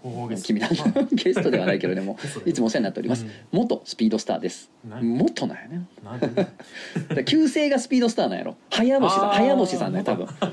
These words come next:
Speaker 1: 早星さん。
Speaker 2: 早星さんでね。
Speaker 1: あー。
Speaker 2: うん、多分、柿森ちゃんだ。
Speaker 1: うん。
Speaker 2: 結婚して柿森さんになったんかな。
Speaker 1: なるほどね。
Speaker 2: うん。
Speaker 1: うん。
Speaker 2: 「私は母と十歳の妹と住んでいます。」あ、じゃあ違うわ。
Speaker 1: あ、じゃあね。
Speaker 2: <laughs> 違うことないか分からんけど。
Speaker 1: <laughs> どういうこと？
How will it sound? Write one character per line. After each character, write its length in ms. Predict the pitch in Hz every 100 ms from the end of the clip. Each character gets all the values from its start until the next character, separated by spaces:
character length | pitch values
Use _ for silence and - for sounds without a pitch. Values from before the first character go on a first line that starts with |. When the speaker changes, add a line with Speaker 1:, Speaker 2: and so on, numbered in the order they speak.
| -
Speaker 1:
早 100 | 147
星 20 |
さ 80 | 180
ん。 40 |
Speaker 2:
早 140 | 240 214
星 220 | 185 127
さ 140 | 98
ん 80 | 90
で 80 | 113
ね。 180 | 165 160
Speaker 1:
あ 260 | 127 127 113
ー。 300 | 120 110 101
Speaker 2:
う 40 |
ん、 20 | -
多 140 | 160
分、 120 | 123
柿 280 | 110 - 233
森 160 | 180 127
ち 60 |
ゃ 20 | 104
ん 20 |
だ。 40 |
Speaker 1:
う 20 |
ん。 20 | 107
Speaker 2:
結 160 | 214
婚 160 | - 240
し 20 |
て 80 | -
柿 180 | 107 117
森 100 | 98
さ 100 | 76
ん 20 |
に 40 | 90
な 40 |
っ 40 |
た 80 | 90
ん 40 | 104
か 80 |
な。 80 | 175
Speaker 1:
な 80 | 160
る 60 | 127
ほ 100 | 143
ど 80 |
ね。 80 | 139
Speaker 2:
う 40 | 95
ん。 200 | 92 95
Speaker 1:
う 20 |
ん。 20 | 120 - - - - - - -
Speaker 2:
「私 300 | - 247 285
は 160 | 262 -
母 240 | 262 226
と 180 | 156 170 -
十 160 | 165
歳 320 | 254 - 160 120
の 160 | 147
妹 300 | 131 143 151
と 80 | 127
住 120 | 117 110
ん 20 |
で 80 | -
い 20 |
ま 60 |
す。」 100 | - 135
あ、 60 |
じ 80 | 120
ゃ 20 | 113 104
あ 20 |
違 20 |
う 20 |
わ。 140 | 85 - - - - -
Speaker 1:
あ、 60 | 226
じ 160 | 220
ゃ 60 | 113
あ 60 | 196
ね。 100 | 226 - - 156
Speaker 2:
<laughs> 320 | - 139 180 -
違 60 | 160
う 100 | 190
こ 80 |
と 80 | 185
な 100 | 107
い 60 | 90
か 60 |
分 100 | 92
か 100 | 92
ら 80 | -
ん 60 | 107
け 100 | 170
ど。 100 | -
Speaker 1:
<laughs> 40 |
ど 20 | 156
う 140 | 156
い 80 | 127
う 20 |
こ 80 |
と？ 60 | 123